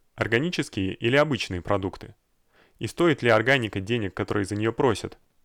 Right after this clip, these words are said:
Это простые и понятные вопросы, но, как я понял, дать простые ответы на эти вопросы не так уж и просто.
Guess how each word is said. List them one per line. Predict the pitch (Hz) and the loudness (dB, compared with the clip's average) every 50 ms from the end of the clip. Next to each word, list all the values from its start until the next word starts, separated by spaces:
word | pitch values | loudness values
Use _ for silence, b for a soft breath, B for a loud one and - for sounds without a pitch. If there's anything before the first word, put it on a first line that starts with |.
| _ _ _ b b b b b b | _ _ _ b b b b b b
Это | - 113 - 120 | -4 -2 -2 2
простые | - 123 120 - - 160 165 160 | 2 2 2 2 0 0 0 0
и | 135 | 0
понятные | - 120 113 117 123 - - 131 120 117 | 0 0 2 2 0 -2 -2 -4 -4 -2
вопросы, | 123 127 - - 131 120 98 90 - - 98 98 - _ _ _ _ - | -2 -2 0 0 0 0 0 -2 -6 -10 -12 -14 -16 _ _ _ _ -6
но, | 101 101 | -4 0
как | - 110 107 - | 0 0 2 2
я | 107 101 | 0 0
понял, | - 131 139 135 110 92 B B B B B B B | 2 0 0 0 -2 -4 B B B B B B B
дать | 107 - 147 139 - | 2 2 2 2 2
простые | - 127 - - 143 139 123 | 0 -2 0 0 2 2 2
ответы | 110 - 123 139 147 - 107 | 2 2 0 0 0 0 -2
на | 101 101 101 | -2 -2 -4
эти | - - | -2 0
вопросы | 107 107 104 113 117 113 107 - - 98 92 - _ _ | 0 0 2 2 0 0 0 -2 -6 -8 -8 -8 _ _
не | 107 107 110 | -8 -8 -4
так | - 107 98 - - | 0 0 -2 0 -4
уж | - - 104 | -6 -6 -6
и | |
просто. | - - 107 95 85 - - - | -2 0 0 0 0 -2 -8 -16